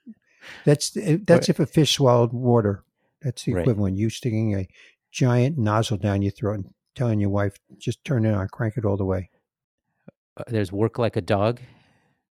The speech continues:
Speaker 1: Work like a dog, sleep like a something.
Speaker 2: Baby.
Speaker 1: Slow as
Speaker 2: It
Speaker 1: a
Speaker 2: could be a
Speaker 1: possum.
Speaker 2: baby human. Could be a baby animal.
Speaker 1: Sloth-like, um,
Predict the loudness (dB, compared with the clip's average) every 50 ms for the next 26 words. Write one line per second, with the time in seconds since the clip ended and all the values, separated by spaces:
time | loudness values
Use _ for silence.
0 | _ _ _ _ _ _ _ -2 0 0 2 2 2 2 2 2 -2 -2 0 2
1 | 4 6 6 6 4 2 0 -4 _ _ _ _ _ _ -10 -8 -6 -2 0 0
2 | 0 -2 -2 -2 -2 -2 -2 -2 -6 -6 -4 -4 -4 -6 -6 -8 -10 -10 -10 -10
3 | -10 -12 _ _ _ _ _ _ _ _ _ _ _ _ _ _ _ _ _ _
4 | _ _ -2 0 0 0 0 -4 -10 -14 _ _ _ _ _ _ _ _ _ _
5 | _ _ _ _ _ _ _ _ _ _ _ _ _ _ _ _ _ _ _ -14
6 | -12 -6 -4 -2 2 4 6 6 6 6 4 2 4 4 4 4 4 4 4 4
7 | 2 0 -2 -2 -2 0 0 0 -2 -4 -6 -14 _ _ _ _ _ -8 -6 -6
8 | -6 -4 -2 -2 -4 -2 -4 -4 -4 -4 -6 -6 -8 -10 -12 -14 _ _ _ _
9 | _ _ -10 -8 -4 0 2 2 2 0 0 -2 0 2 2 2 0 -2 -6 -14
10 | -20 -20 -20 _ _ _ _ -6 -4 -4 -2 -2 -2 -2 -4 -4 -6 -8 -10